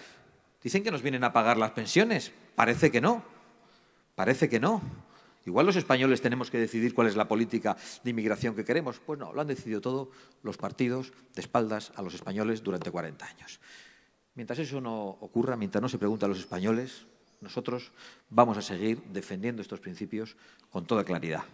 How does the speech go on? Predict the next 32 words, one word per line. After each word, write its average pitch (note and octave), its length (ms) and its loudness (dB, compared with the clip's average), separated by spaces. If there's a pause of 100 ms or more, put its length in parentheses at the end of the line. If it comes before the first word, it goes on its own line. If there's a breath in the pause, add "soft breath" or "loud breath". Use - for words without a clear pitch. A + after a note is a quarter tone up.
(100)
Porque B2+ 220 6
lo B2 100 0
que B2 60 -4
tenemos D3 320 -6
claro C3+ 280 0
es B2 200 -6 (420 soft breath)
que A2+ 80 -6
por A2 160 0
encima B2 420 0
de A2 140 2
banderías G2+ 800 0
ideológicas, G#2 840 -6 (220)
de - 60 -20
izquierdas, G#2 560 0
de F#2+ 120 -8
derechas, G#2 580 -4 (480 soft breath)
los G2 140 -6
españoles, F#2+ 720 2 (960 soft breath)
también G#2 580 4
los F#2+ 140 -6
de G2+ 80 -6
Menorca, G2 460 -4 (760 soft breath)
los F#2 140 -4
de F#2 60 -2
Baleares, B2 500 4
están G#2+ 360 -6 (180)
hartos C3+ 340 6
de G#2+ 80 -2
comunismo, D3+ 580 -8 (300 loud breath)
hartos C#3 360 6
de G2+ 80 -2
socialismo C3 600 -2